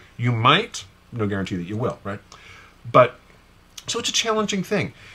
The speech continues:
And, and to your point that we're expecting more out of our,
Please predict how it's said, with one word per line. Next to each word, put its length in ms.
And, 440
and 380
to 120
your 100
point 300
that 80
we're 140
expecting 480
more 380
out 140
of 120
our, 400